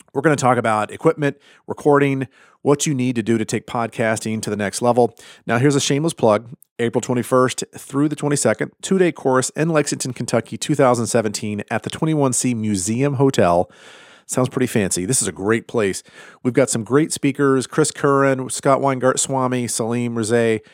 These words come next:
lot of great people coming to teach people how to take podcasting back to their medical education jobs.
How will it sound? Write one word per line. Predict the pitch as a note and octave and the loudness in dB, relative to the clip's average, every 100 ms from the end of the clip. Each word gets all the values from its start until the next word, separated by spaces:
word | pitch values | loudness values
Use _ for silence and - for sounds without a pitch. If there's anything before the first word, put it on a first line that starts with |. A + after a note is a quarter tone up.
| - _ | -20 _
lot | - B2 C3+ | -2 2 4
of | C#3 A2 | 2 2
great | B2+ | 0
people | - B2 A#2+ | 0 -4 -2
coming | - A#2 A#2 | -2 -2 -2
to | A2+ | -4
teach | G#2+ - E3 D#3+ - - | -8 -2 -2 -2 -8 -2
people | C3 B2 A#2+ A2 | -4 0 0 0
how | - B2+ B2+ | 0 2 2
to | C3+ - | 0 -2
take | A#2+ - | -6 -2
podcasting | A#2+ A2 G#2 G#2+ G2 G#2+ F#2+ | 2 2 2 0 0 -4 0
back | A2 G#2+ - - - - _ - | 0 0 -4 -18 -20 -20 _ -4
to | A#2+ | 0
their | G#2+ | 0
medical | G#2+ G#2+ A2 G2+ | 0 -2 0 0
education | F#2 F#2+ F#2 F2+ F2+ | 0 -4 -6 -6 -6
jobs. | F2+ E2+ D#2+ - | -6 -6 -6 -10